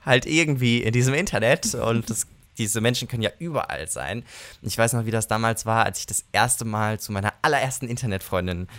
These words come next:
gefahren bin, nach München. Das war so eine <laughs> halbe Weltreise und das war so aufregend und, ähm,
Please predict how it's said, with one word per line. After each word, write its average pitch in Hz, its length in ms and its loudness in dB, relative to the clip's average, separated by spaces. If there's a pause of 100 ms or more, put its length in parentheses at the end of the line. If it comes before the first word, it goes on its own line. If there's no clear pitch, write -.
(120)
gefahren 95 480 -2
bin, 104 280 -2 (180)
nach 104 240 -2
München. 101 840 2 (540)
Das 110 180 4
war 107 120 8
so 110 100 4
eine 107 200 4
<laughs> - 0 -
halbe 113 440 6
Weltreise 104 1000 6
und 107 140 0
das 113 180 -2
war 101 460 6 (100)
so - 240 -6 (160)
aufregend 135 920 2
und, 113 420 -4
ähm, 107 440 0